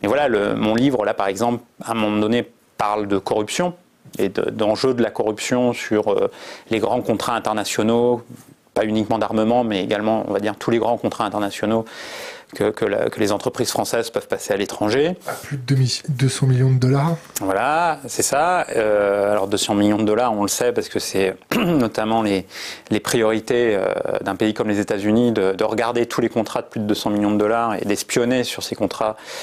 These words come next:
Speaker 1: euh, là, euh, et de potentiellement parfois déstabiliser les entreprises qui les passent, euh, au nom de, de ce qu'on appelle la compliance, enfin la conformité en anglais, et, et donc de cette instrumentalisation, là, pour le coup, euh, juridique,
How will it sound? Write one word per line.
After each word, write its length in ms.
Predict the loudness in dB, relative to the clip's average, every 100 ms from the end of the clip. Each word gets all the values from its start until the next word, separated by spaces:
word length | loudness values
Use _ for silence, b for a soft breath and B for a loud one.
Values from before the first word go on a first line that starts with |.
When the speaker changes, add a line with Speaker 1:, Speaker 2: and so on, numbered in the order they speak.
| B B -6
Speaker 1:
euh, 400 | -2 0 0 2
là, 400 | 2 2 2 0 -2
euh, 560 | 0 0 0 0 -2 -2
et 120 | 0
de 240 | 2 0 -4 _ _
potentiellement 500 | -2 -2 -4 -2 -2
parfois 300 | -4 -4 -2
déstabiliser 560 | -2 -2 0 2 4 4
les 100 | 0
entreprises 460 | 0 -2 -2 -4
qui 120 | 0
les 120 | 0 0
passent, 420 | 0 -2 -2 -2
euh, 420 | 0 0 2 2 2
au 160 | 2
nom 160 | 0 0
de, 240 | 0 -2
de 100 | -4
ce 80 | -4
qu'on 120 | -4
appelle 160 | 0 -2
la 80 | -2
compliance, 520 | -2 -2 -2 -2 -6
enfin 160 | -6 -6 -6
la 60 | -6
conformité 560 | -8 -6 -8 -4 -2
en 100 | -2
anglais, 480 | -2 0 0 -2 -6 B B B B B -8
et, 40 |
et 40 |
donc 240 | -2 -2 0
de 100 | -2
cette 600 | -2 -2 -2 -2 -2 -2
instrumentalisation, 960 | -4 0 0 0 0 2 0 0 -2
là, 60 | -2
pour 140 | -2
le 100 | -2
coup, 340 | -2 2 4 4
euh, 80 | 4
juridique, 640 | 2 0 2 0 0